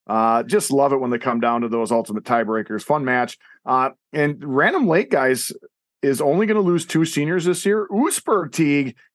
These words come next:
eight sophomores on varsity. They have a full team and eight sophomores on varsity. The best thing about having eight sophomores on varsity is next year they become eight juniors on varsity.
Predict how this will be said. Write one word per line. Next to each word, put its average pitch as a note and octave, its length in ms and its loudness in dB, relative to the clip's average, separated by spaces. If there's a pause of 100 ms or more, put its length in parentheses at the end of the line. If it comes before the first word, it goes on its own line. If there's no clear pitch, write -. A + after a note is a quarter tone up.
(160)
eight A3 320 0
sophomores D#3+ 800 2
on C3+ 180 2
varsity. C3+ 500 0
They A2+ 100 0
have B2+ 100 -2
a B2+ 60 -2
full F#3 260 0
team G3+ 280 2
and C#3 140 -2
eight E3+ 240 -2
sophomores D#3+ 460 0
on C#3+ 120 2
varsity. D3 640 0 (540)
The B2 80 2
best F3+ 320 0
thing G3 160 2
about E3+ 180 4
having D3+ 220 2
eight D#3 160 0
sophomores D3 440 0
on C3 140 0
varsity D3+ 480 2
is B2 260 -2
next C#3+ 380 0
year C3 160 2
they B2 120 0
become B2+ 360 0
eight C#3+ 300 -2
juniors B2 600 0 (300)
on G#2 220 0
varsity. F#2+ 480 -4